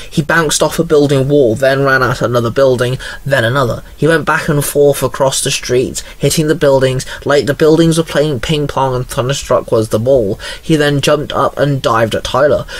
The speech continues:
He flew into the tornado, then released all the built-up kinetic energy at once. Tyler flew off and crashed into the ground, and he cl-, slowly climbed to his feet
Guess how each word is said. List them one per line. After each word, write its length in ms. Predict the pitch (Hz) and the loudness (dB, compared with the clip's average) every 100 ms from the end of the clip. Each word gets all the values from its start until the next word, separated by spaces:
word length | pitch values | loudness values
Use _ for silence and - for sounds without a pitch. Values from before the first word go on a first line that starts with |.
| - | -10
He 120 | - 160 | 0 0
flew 340 | - 160 160 | 2 2 4
into 260 | 151 147 - | 2 -2 -2
the 180 | 147 - | -2 0
tornado, 480 | 151 143 131 131 135 | 0 2 2 2 2
then 160 | 131 | 2
released 360 | 131 135 139 - | 2 2 0 0
all 140 | 151 156 | 2 2
the 180 | 165 - | 0 2
built-up 340 | 147 143 - | 2 2 -4
kinetic 400 | - 123 131 - | -4 -4 -4 -6
energy 340 | - 131 131 - - | -4 -2 -2 -4 -4
at 260 | 113 - | -4 -2
once. 360 | 143 143 104 - - - | 0 0 -2 -8 -10 -10
Tyler 380 | - 151 147 147 | -4 0 2 2
flew 320 | 139 - 151 | 0 2 4
off 320 | 139 135 - - - - - | 4 2 -2 -10 -14 -14 -4
and 220 | 135 139 | 0 0
crashed 400 | 131 147 120 117 | 0 0 0 -2
into 180 | 113 - | -4 -4
the 120 | 107 139 | -2 0
ground, 340 | 139 90 85 - - - | 0 -2 -8 -10 -12 -4
and 180 | 135 135 | -2 0
he 100 | 143 | -2
cl-, 240 | - - - - - | -2 -4 -6 -14 -6
slowly 400 | - - 139 147 | -4 2 2 2
climbed 300 | - 135 123 | 0 -2 -2
to 120 | 123 | -2
his 100 | 120 | -4
feet 480 | - - 139 92 | -4 -2 0 -2